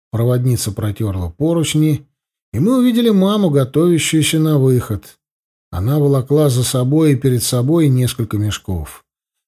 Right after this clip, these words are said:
Я принимал их один за другим и бросал прямо на землю. Меня удивили короткие серые войлочные боты а-ля «Прощай, молодость» у матери на ногах,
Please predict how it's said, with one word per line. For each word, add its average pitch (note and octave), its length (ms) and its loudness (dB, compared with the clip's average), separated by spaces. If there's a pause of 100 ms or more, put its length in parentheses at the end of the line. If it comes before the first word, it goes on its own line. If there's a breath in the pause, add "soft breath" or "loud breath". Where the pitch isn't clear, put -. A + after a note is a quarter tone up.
Я C3+ 240 2
принимал C#3+ 560 2
их C3+ 120 0
один C3+ 280 0
за B2 120 0
другим C#3+ 440 0
и C#3+ 40 2
бросал C#3 480 0
прямо D3+ 320 0
на D3+ 160 2
землю. A2+ 600 -2 (720)
Меня G2+ 320 -2
удивили A2 440 0
короткие A#2+ 580 -2
серые C#3+ 460 0
войлочные B2 680 2
боты D3 500 0 (300 soft breath)
а-ля D3+ 320 0
«Прощай, C3 500 0
молодость» C#3+ 680 2
у C3 60 2
матери C3+ 400 2
на A#2+ 160 0
ногах, C3 580 -2